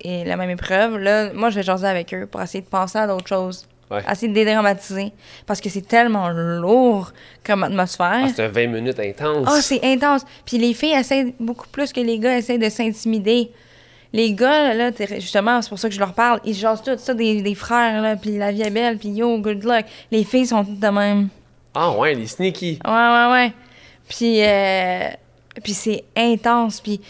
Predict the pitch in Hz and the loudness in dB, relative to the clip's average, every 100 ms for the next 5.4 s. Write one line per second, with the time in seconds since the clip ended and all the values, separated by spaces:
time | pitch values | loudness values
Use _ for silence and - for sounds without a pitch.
0 | - - _ - 214 240 202 202 233 208 | -20 -20 _ -8 -4 0 0 0 -2 -2
1 | 196 - _ _ 208 208 220 220 214 196 | -6 -18 _ _ -4 0 0 0 -4 -4
2 | 208 202 214 233 - - _ _ _ _ | -4 -2 -2 -4 -6 -20 _ _ _ _
3 | _ _ _ - 196 208 208 - - 196 | _ _ _ -2 4 4 4 -4 -6 -4
4 | 190 180 190 175 190 202 185 185 185 190 | -4 -4 -2 0 0 -2 -2 -4 -4 -4
5 | 180 196 190 | -2 -2 -2